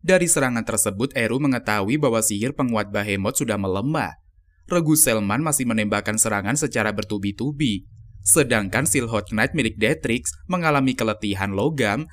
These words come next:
sehingga gearnya melemah. Seketika Eru pun menjadi sedih sebab dirinya tidak rela kalau skakmat bersama Silhouette Knight kepunyaan orang lain, bukan dengan Silhouette Knight miliknya sendiri. Tiba-tiba, Eru menyuruh Detrick memiloti guirnya.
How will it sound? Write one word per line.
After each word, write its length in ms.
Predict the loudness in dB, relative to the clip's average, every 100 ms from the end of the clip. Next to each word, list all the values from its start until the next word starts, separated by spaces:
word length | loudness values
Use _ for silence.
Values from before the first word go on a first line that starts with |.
| -2
sehingga 480 | 2 4 2 0 0
gearnya 420 | 0 0 2 0
melemah. 560 | 0 0 0 -2 -4 -6 _ _ _ _ _ _ _ _ _ 2
Seketika 640 | 2 4 2 2 2 4
Eru 320 | 4 4 2 2
pun 160 | 0
menjadi 240 | 0 0 2
sedih 400 | 2 0 0 2
sebab 320 | 2 0 -2 0
dirinya 320 | 0 2 0
tidak 400 | 0 2 2 2
rela 320 | 2 2 0 -2 0
kalau 240 | 2 4
skakmat 480 | 2 0 0 0 0
bersama 480 | 2 2 2 2 0
Silhouette 400 | 0 0 -2 -2
Knight 240 | -2 -2
kepunyaan 400 | -2 0 2 2 0
orang 240 | -2 0
lain, 320 | 0 0 0 -4 -8 -4
bukan 400 | 0 0 0 0
dengan 240 | 0 0
Silhouette 400 | 0 -2 -2 -2
Knight 240 | -2 -2 0
miliknya 320 | -2 0 0
sendiri. 640 | 0 0 0 0 -2 -6 -12 _ _ _ _ -20 2
Tiba-tiba, 800 | 4 4 2 2 0 2 2 0 2
Eru 240 | 4 4 2
menyuruh 320 | 0 0 2
Detrick 400 | 2 2 0 0
memiloti 560 | 0 0 0 0 -2
guirnya. 560 | 0 0 0 -2 -4 -6